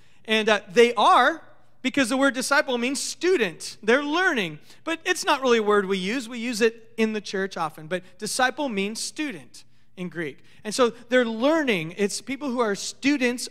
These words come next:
of, in this case, Jesus. So this is a picture of discipleship, though. Discipleship is the process of growing and learning how to walk like Jesus, in this case.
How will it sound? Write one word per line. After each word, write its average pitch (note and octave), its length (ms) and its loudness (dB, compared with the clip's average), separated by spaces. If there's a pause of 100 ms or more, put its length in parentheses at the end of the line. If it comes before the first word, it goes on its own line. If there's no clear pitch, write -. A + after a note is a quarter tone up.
of, G3 380 0
in F#3 100 -8
this F#3+ 160 -8
case, F#3 320 -6
Jesus. - 680 -16 (680)
So - 140 -6
this E4 160 -2
is G4 100 -2
a D4 60 -2
picture D4 500 -6
of A3+ 100 -4
discipleship, A3+ 680 -4
though. F3 120 -4
Discipleship G#3 840 -4 (220)
is G3+ 140 -8
the B3 100 -8
process B3+ 760 -2 (220)
of G3 220 0
growing A#3 560 2
and G#3+ 260 -4
learning A3 540 -2 (340)
how G3+ 280 0
to B3+ 200 -10
walk F#3 400 -4
like E3+ 460 -4 (100)
Jesus, - 680 -8 (400)
in D3 100 -14
this C3 180 -14
case. - 460 -18